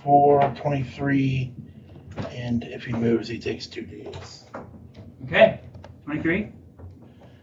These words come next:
Speaker 1: And bonus action, disengage and run away.
Speaker 2: So the one that, um, you hit,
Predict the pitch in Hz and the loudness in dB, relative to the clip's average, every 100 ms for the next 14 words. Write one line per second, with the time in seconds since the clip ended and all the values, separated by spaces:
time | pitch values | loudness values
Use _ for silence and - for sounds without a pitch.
0 | - - 120 113 110 - - - 127 127 | -20 -16 -10 -8 -8 -12 -8 0 2 2
1 | 120 123 117 127 123 123 120 - - - | 6 4 4 -2 -6 -6 -6 -10 -18 -20
2 | - - - - - - 127 113 - - | -20 -20 -20 -4 -2 0 -2 -4 -6 -10
3 | - - - - - 71 - - - - | -12 -12 -14 -12 -12 -12 -12 -12 -16 -20
4 | - - - - - 147 151 160 175 185 | -20 -20 -20 -20 -16 -6 0 4 6 8
5 | 170 156 - 143 131 120 107 107 - - | 8 6 2 2 4 4 2 -2 -6 -16
6 | - - 143 143 127 139 - | -20 -16 -8 -6 2 2 2